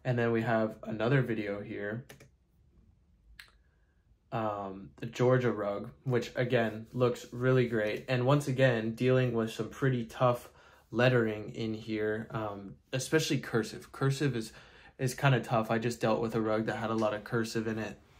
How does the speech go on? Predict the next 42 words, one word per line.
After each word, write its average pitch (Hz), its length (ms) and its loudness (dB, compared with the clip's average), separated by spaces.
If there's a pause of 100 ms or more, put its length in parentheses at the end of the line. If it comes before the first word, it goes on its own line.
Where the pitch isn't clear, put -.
(300)
And, 113 240 0
um, 104 380 2 (760)
it's 139 240 0
tough 160 280 6
because 117 540 2 (1160)
when 127 100 0
you're 120 100 -2
dealing 151 220 6
with 139 140 4
individual 123 540 4
letters, 113 360 2
you 110 80 -4
can 123 100 -2
go 120 140 4
one 117 240 4
at 113 100 0
a 110 60 0
time 113 400 0
and 113 100 0
you 110 60 -2
can 117 180 -4
kind 117 220 0
of, 113 100 -4
like, 107 180 -2
shape 110 380 -2
them 113 160 0
the 107 100 -2
way 110 140 2
that 110 120 -6
you 104 120 -8
want 117 220 0
to. 104 240 -8 (340)
But 135 60 0
when 127 100 4
you're 117 80 2
dealing 151 240 6
with 120 180 2
cursive, 120 500 2 (300)
it's - 200 -4
continuous 135 680 2
lines 110 380 -2
throughout. 101 460 -4